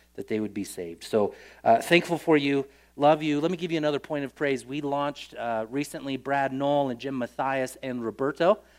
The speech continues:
Uh, they launched, uh, more of an online presence for Sierra Bible Church Spanish Ministries, a-, and they've got a couple videos up right now. Both videos, each of them have been seen over a thousand times. That's incredible.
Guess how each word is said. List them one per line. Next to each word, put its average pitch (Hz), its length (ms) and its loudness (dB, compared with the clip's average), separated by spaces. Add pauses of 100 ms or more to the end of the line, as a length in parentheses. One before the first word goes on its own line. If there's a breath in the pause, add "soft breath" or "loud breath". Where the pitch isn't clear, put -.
(220 soft breath)
Uh, 117 240 0
they 135 260 -2
launched, 135 640 -6
uh, 117 240 0
more 135 240 0
of 143 80 -2
an 127 140 -2
online 151 420 -2
presence 143 460 -8 (340 soft breath)
for 120 300 0
Sierra 139 260 -2
Bible 135 240 2
Church 131 400 -6
Spanish 139 680 -2
Ministries, 143 640 -6 (320 soft breath)
a-, 127 160 -4
and 127 200 -2
they've 139 200 -2
got 139 160 2
a - 20 -10
couple 160 340 -4
videos 147 440 0
up 143 180 -2
right 135 160 -2
now. 131 220 -6 (440 soft breath)
Both 170 440 4
videos, 156 420 2
each 196 220 -8
of 165 80 -12
them 135 140 -6
have 127 140 -10
been 127 140 -4
seen 170 420 -6
over 202 460 4
a 156 140 4
thousand 175 840 -2
times. 147 540 0 (320 soft breath)
That's 151 180 0
incredible. 139 880 2